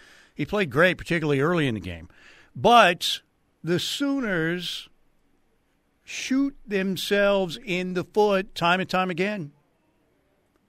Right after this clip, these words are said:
Three turnovers to Oklahoma State's one, eight penalties to Oklahoma State's four. Oklahoma State had the football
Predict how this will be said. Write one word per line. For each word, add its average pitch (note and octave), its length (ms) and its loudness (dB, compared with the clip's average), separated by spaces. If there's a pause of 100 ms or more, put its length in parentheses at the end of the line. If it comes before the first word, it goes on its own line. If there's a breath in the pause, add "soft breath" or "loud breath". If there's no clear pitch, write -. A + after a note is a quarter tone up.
(140)
Three A#3 680 -4 (100)
turnovers F3+ 680 2
to D3+ 60 2
Oklahoma D#3 400 2
State's D3+ 340 -2
one, B2 360 -2 (500 soft breath)
eight G#3 320 0
penalties E3+ 560 0
to D3 80 0
Oklahoma C#3+ 440 0
State's C#3+ 340 -2
four. A2+ 320 -6 (500 soft breath)
Oklahoma G3 480 4
State E3+ 480 0 (160)
had F3 300 2
the D#3 40 0
football D#3+ 640 0